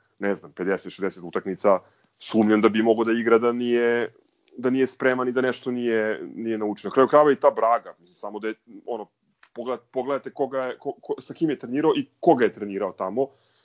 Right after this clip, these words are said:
kapiram da je, da je nešto, da je nešto naučio, ovaj, dolazi kao definitivno kao, ono, formiran igrač i, i iskusan igrač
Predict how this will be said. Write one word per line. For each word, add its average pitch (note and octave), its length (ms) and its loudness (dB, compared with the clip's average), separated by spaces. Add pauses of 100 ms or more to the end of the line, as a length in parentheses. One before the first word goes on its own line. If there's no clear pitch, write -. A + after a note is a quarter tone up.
(400)
kapiram G#2+ 440 -4
da A2 120 0
je, A2 220 -2 (960)
da A2 140 0
je A#2 60 4
nešto, A#2 500 2 (680)
da A#2 160 -6
je A2+ 60 0
nešto A#2+ 320 -2
naučio, A2+ 460 0
ovaj, G#2 360 -4 (600)
dolazi A2 560 4
kao G#2 220 8
definitivno F#2 560 2
kao, F2+ 200 -6
ono, E2 200 -12 (260)
formiran F#2+ 440 0
igrač F#2 340 -6
i, F2 40 -6
i D2 840 -6
iskusan G#2+ 420 4
igrač G#2+ 300 6